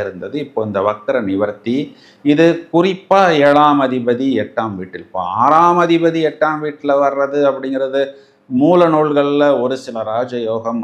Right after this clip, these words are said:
அப்படிங்கிற மாதிரி திடீர் யோகம்னு சொல்லப்பட்டாலும், ஓவராலா பார்த்தோம் அப்படின்னா இந்த எட்டாம் இடம் குறிகாட்டக்கூடிய தோல்வி, அவமானம், தலை குனிந்து நிற்பது, இது எல்லாமே எல்லா விதங்கள்லையும்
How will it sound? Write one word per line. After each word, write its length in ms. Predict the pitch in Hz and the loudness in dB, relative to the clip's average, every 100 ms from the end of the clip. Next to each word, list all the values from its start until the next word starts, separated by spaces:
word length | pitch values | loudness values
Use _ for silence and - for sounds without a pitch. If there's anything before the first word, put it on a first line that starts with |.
| 107 | -6
அப்படிங்கிற 380 | 101 107 104 98 101 | -8 -10 -10 -10 -8
மாதிரி 160 | 110 113 101 | -8 -8 -8
திடீர் 280 | 110 127 120 107 | -4 -2 -2 -4
யோகம்னு 420 | 107 107 110 98 - | -4 -4 -10 -16 -14
சொல்லப்பட்டாலும், 1120 | 92 110 120 104 - - 78 71 80 90 123 139 - _ _ _ - | -10 -8 -8 -10 -10 -8 -8 -10 -14 -10 -8 -8 -12 _ _ _ -2
ஓவராலா 800 | 120 151 196 202 190 185 190 190 185 | 4 6 6 6 4 4 4 2 2
பார்த்தோம் 520 | 147 151 - 151 151 147 | 0 0 0 0 0 -2
அப்படின்னா 360 | 120 107 107 123 151 | -4 -4 -6 -6 -2
இந்த 140 | 139 120 | 0 0
எட்டாம் 400 | 117 - 143 139 123 | -2 -2 -2 -2 -2
இடம் 200 | 131 127 127 | -4 -6 -6
குறிகாட்டக்கூடிய 920 | 120 120 117 110 - - - 104 104 117 - | -4 -2 -2 -4 -6 -8 -8 -6 -4 -4 -2
தோல்வி, 560 | 110 117 117 110 113 120 117 - 101 | 0 2 0 -2 -2 -2 -4 -6 -4
அவமானம், 640 | 107 113 110 107 98 117 117 - - _ 127 | -2 0 0 -2 -4 -6 -6 -14 -20 _ 2
தலை 260 | 131 156 160 147 - | 4 4 2 -4 -8
குனிந்து 580 | - 147 165 165 165 156 143 | 0 2 4 2 0 0 0
நிற்பது, 580 | 120 101 - 101 95 104 107 - 104 | 0 -2 -6 -4 -2 -4 -4 -8 -8
இது 120 | 95 95 | -4 -2
எல்லாமே 680 | 113 135 156 156 151 123 127 147 104 101 | 0 0 2 4 4 2 2 2 0 -2
எல்லா 460 | 110 123 139 151 156 160 156 131 | -2 0 2 4 4 4 4 4
விதங்கள்லையும் 840 | 123 123 117 110 107 113 127 | 2 2 0 0 0 0 -2